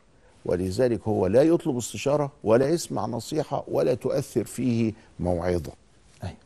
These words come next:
Speaker 1: ياه، كله ده جاي منين؟ من قسوة القلب. اللي جت منين؟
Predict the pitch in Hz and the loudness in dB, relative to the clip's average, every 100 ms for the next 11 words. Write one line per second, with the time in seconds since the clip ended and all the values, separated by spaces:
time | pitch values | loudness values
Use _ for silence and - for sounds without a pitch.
0 | _ _ _ _ _ _ - 98 98 87 | _ _ _ _ _ _ -2 0 2 2
1 | 95 95 - _ _ - 143 107 117 107 | 2 0 -6 _ _ -2 0 2 2 2
2 | 117 98 90 92 90 71 - 82 76 - | 2 0 -2 0 -2 -4 -10 -12 -8 -6
3 | 104 90 85 - - 87 80 - 92 92 | -6 -6 -10 -12 -6 -6 -6 -6 -4 0
4 | 123 143 - 98 95 110 104 82 | 0 -2 -4 -4 -2 0 -2 -4